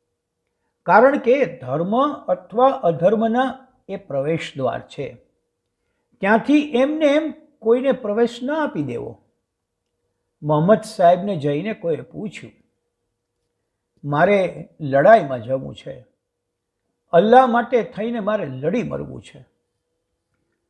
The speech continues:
મોહમ્મદ સાહેબે સામે એક પ્રશ્ન પૂછ્યો, "ઘરે કોણ છે?" તો કહે, "મારી માં છે." "એની કોઈ સેવા કરનારું છે?" જવાબ મળ્યો, "ના."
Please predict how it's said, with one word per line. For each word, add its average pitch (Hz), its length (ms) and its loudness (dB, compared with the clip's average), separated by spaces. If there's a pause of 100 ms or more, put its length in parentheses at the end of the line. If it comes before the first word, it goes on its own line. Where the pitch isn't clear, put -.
(140)
મોહમ્મદ 214 320 2
સાહેબે 233 640 6
સામે 208 400 -6 (260)
એક - 180 -12
પ્રશ્ન 139 360 -14
પૂછ્યો, 139 500 -18 (920)
"ઘરે 202 340 6
કોણ 330 240 0
છે?" 113 220 -14 (1080)
તો 170 100 0
કહે, 170 260 4
"મારી 170 280 0
માં 135 300 -6
છે." - 300 -14 (1400)
"એની 220 200 2
કોઈ 254 180 6
સેવા 202 300 4
કરનારું 240 460 2
છે?" - 460 -2 (920)
જવાબ 160 400 0
મળ્યો, 180 220 2
"ના." 202 520 -2